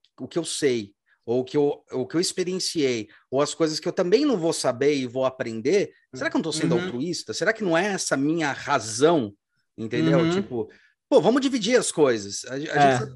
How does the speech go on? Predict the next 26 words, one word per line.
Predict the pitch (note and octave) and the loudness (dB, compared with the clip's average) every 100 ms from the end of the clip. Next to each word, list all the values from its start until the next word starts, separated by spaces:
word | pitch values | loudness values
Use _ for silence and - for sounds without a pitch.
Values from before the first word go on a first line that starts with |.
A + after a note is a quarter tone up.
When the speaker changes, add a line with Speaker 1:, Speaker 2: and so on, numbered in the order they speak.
| - | -14
Speaker 1:
que | F3+ D#3+ | -12 -8
a, | C3 B2 - C3+ | -8 -8 -6 -4
as | C#3+ | -4
conexões, | - G3+ G#3+ - - A3 D4+ F#3 A#2 | 2 4 4 -2 -2 0 0 -2 -2
a, | B2+ | -4
quando | - | -4
a | F#3 | -6
gente | A3 | -6
fala | - E3 D3 | -2 0 0
de | C3 | -2
network, | C3+ C#3+ - C#3+ B2 D#3 C3+ | -2 -4 -4 -2 4 4 4
essas | B2 - A2+ | -2 -10 -6
coisas, | - G#3+ A#3 C#3+ | 0 0 0 -4
a | |
gente | F3 - | -8 -6
tá | |
falando | A3+ A#3+ C4+ | -6 -4 -2
mais | C#4 D4 D4+ | 0 -2 -2
de | F4+ - _ _ | -4 -6 _ _
conexão. | D4 E4 - - G#3+ F#3+ A2 _ _ _ | -2 -2 -2 2 4 4 -2 _ _ _
Quanto | E3+ F#3+ | -2 0
mais | G3+ C4+ | 0 0
Speaker 2:
Uhum. | - | 0
Speaker 1:
conexões | D#3+ D#3+ D3 F#3 E3+ | 2 2 2 2 0
você | D3 C#3+ D3 | 0 -2 -2
tem, | - E3+ B3+ | 0 0 0